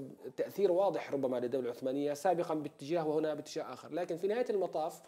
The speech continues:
آه، هناك تركيز واضح ربما أعتقد على الأمن القومي، ربما ب-، بأشكال وتمظهرات مختلفة، لكن سابقا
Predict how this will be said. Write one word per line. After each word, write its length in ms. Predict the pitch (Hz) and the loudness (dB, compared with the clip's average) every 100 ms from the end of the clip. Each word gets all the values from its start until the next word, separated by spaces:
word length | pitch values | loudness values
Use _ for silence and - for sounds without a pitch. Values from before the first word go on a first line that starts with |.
| - _ _ _ - | -20 _ _ _ -6
آه، 140 | 156 | -4
هناك 340 | 143 190 233 226 | 0 2 2 4
تركيز 640 | 190 175 214 214 156 - 160 | 4 4 4 4 4 -2 -2
واضح 380 | 175 190 156 156 | 4 4 2 -2
ربما 240 | 151 147 | 0 0
أعتقد 520 | 135 135 143 135 139 - - _ _ | -2 -4 -4 -4 -6 -12 -20 _ _
على 140 | 131 139 | 4 4
الأمن 240 | 151 180 | 6 4
القومي، 380 | 151 - 139 127 | 4 2 0 2
ربما 300 | 180 196 190 | 0 2 2
ب-، 260 | 165 170 156 | 4 4 4
بأشكال 440 | 156 147 180 175 | 0 0 0 0
وتمظهرات 520 | 160 147 135 156 165 | 2 0 0 0 0
مختلفة، 400 | 151 - 170 156 | -2 -2 -2 -2
لكن 260 | 139 120 170 | -4 -4 -8
سابقا 560 | - 233 180 - 135 | -2 0 0 0 -4